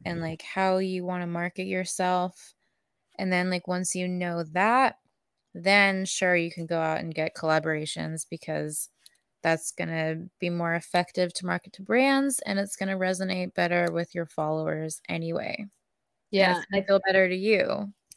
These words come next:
Speaker 2: Yeah, and I think also being patient too, like,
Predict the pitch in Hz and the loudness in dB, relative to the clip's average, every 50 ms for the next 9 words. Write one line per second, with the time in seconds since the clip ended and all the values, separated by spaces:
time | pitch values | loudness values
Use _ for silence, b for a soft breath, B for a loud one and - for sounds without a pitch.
0 | _ _ - 214 202 185 175 175 170 - - - 208 208 202 233 240 247 247 240 | _ _ 0 2 4 4 4 2 -4 -8 -6 -4 -2 0 2 4 4 4 2 2
1 | - 240 220 226 220 202 202 - 202 190 196 202 180 156 - 170 - 196 185 170 | 2 0 2 0 0 -2 -4 -6 -6 -6 -6 -6 -8 -12 -10 -8 -4 -2 -2 -2
2 | 160 160 160 160 165 - _ | -2 -4 -6 -6 -8 -10 _